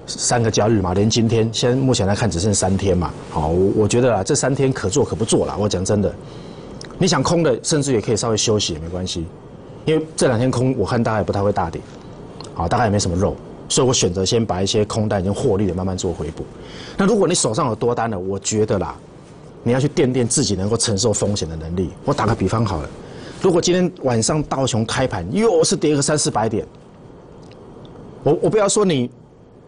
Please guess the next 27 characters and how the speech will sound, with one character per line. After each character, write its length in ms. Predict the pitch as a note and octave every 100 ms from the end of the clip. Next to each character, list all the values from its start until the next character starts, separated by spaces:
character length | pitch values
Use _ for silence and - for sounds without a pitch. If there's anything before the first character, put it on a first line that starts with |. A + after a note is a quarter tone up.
| -
你 120 | C3+
的 100 | C3+
股 140 | C#3+ C3
票 140 | E3
买 120 | D3
的 120 | A#2
是 100 | G#2+
不 80 | C#3
是 80 | C3+
最 160 | D#3 C3
强 160 | G#2+
的 80 | F#2
股 140 | E2+
票 200 | E2 G#2
啦？ 140 | E2 D2 - - - D3+
你 80 |
光 200 | D3+ A3
看， 200 | G#3+ A3+ -
你 160 | D#3 C#3
光 200 | G#3 G#3
看 100 | G3+
这 80 |
个 80 | F#3
道 300 | F#3 G#3 D3
琼 220 | C#3 C3+ B2+
指 140 | A2
数、 260 | C#3 B2+